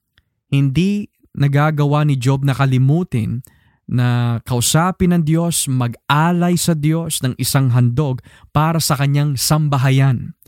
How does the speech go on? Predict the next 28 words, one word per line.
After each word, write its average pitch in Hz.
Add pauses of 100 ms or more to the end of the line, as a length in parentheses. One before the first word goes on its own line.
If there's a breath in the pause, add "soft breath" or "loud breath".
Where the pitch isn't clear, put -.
(500 loud breath)
So -
we 196
can 226
say, 175 (160)
ang 202
pamumuno 185
sa 165
loob 202
ng 214
tahanan 151 (480 soft breath)
is 170
not 214
the 180
job 170
of 180
the 139
pastor. - (1120)
It's 160
the 135
job 160
of 147 (160)
every 170
male 139 (400)
Christian - (400 soft breath)
that 131
testifies 127
and 131
professes 135